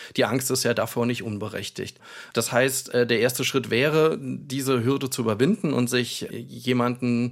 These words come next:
zu öffnen, also der einem nahesteht, Freundeskreis, Familie, was auch immer, auch wenn das erstmal schwer sein muss. Also mit einer Person, die einen jetzt erstmal deswegen jetzt nicht fertig macht, vor allem wenn man hat selbst als Angehörige ja nicht das Problem, sondern das ist ja die Beziehung, man versucht das hier irgendwie zu lösen.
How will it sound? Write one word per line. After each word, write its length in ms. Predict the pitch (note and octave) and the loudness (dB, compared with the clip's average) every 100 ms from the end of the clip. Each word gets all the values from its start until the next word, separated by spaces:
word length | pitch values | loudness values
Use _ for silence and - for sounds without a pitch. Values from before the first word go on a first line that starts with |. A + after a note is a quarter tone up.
| - | -4
zu 180 | - A#2+ | -2 2
öffnen, 420 | A#2 - A2 G#2 | 2 0 -2 -2
also 380 | A2 G#2+ G#2+ - _ _ - | -6 -4 -6 -8 _ _ -4
der 280 | G#2 A2 - | 0 0 0
einem 280 | A2 A2 | -2 -2
nahesteht, 600 | G2+ F#2+ G2 - G#2 G2+ G2 | -4 -4 -4 -4 -4 -6 -6
Freundeskreis, 960 | - A2 A#2 A2 - F#2+ G#2 A2 A2+ | -2 0 0 -4 -4 -2 -2 -2 -4
Familie, 720 | - A#2+ A2+ A#2+ A2 A#2 A2+ A2+ | -4 -2 -2 -2 -2 0 0 -2
was 200 | A2 A2 | -4 -6
auch 120 | - | -2
immer, 380 | B2+ D#3+ F#3+ F#3+ - - - - | 0 2 2 -2 -12 -18 -14 -4
auch 200 | A2+ A2+ | -2 2
wenn 160 | B2 | 2
das 120 | C3+ B2 | 2 0
erstmal 280 | A#2+ A#2+ | 0 0
schwer 260 | A2+ G2+ A2 | -2 -2 -2
sein 220 | G#2+ G#2+ | -2 -4
muss. 120 | G2 | -4
Also 300 | D2+ G#2 A#2 | -6 -2 0
mit 340 | A#2+ A2+ A#2+ A#2+ | 0 -2 -2 0
einer 200 | B2 B2 | 0 0
Person, 540 | A#2+ A2 A#2 C3+ C#3+ - - - - | 0 0 2 4 2 -4 -18 -16 -2
die 120 | B2 | 0
einen 240 | F#2+ B2 A#2 | 2 2 2
jetzt 160 | A2+ | 2
erstmal 320 | A2 B2 A2+ | 0 0 0
deswegen 640 | G#2+ A#2 - A2 A2+ A2 A2 - | 0 0 0 -2 0 -2 -2 -4
jetzt 180 | G2 | -4
nicht 140 | A2 - | -4 0
fertig 280 | A#2+ D3+ B2+ | 0 0 0
macht, 140 | A#2 | 0
vor 160 | - A2+ | 0 0
allem 180 | A#2+ | 0
wenn 140 | A2 A2 | 0 0
man 220 | A2 A2 | 0 -2
hat 160 | A2 - | -2 0
selbst 320 | G#2+ B2+ - | 2 2 0
als 160 | A2 | -2
Angehörige 500 | - B2 C3+ B2 B2 | 0 0 0 0 -2
ja 80 | A2 | 0
nicht 180 | A2+ - | -2 -4
das 80 | A#2 | -8
Problem, 420 | - G#2+ A2+ G#2+ | -6 -8 -6 -6
sondern 300 | G#2+ G2+ G#2 | -6 -8 -6
das 160 | A2 - | -6 -6
ist 120 | A2+ | -6
ja 80 | A2 | -6
die 160 | G#2+ A2 | -6 -10
Beziehung, 500 | A2+ - C3 B2+ A#2+ | -10 -6 0 2 2
man 140 | A#2 | -2
versucht 360 | - A2 A2+ - | -6 -10 -10 -8
das 120 | A2+ | -6
hier 100 | G#2+ | -6
irgendwie 240 | G#2+ A2 A2 | -6 -6 -6
zu 160 | - | -6
lösen. 440 | G#2 G2 A2 G2 | -4 -4 -4 -6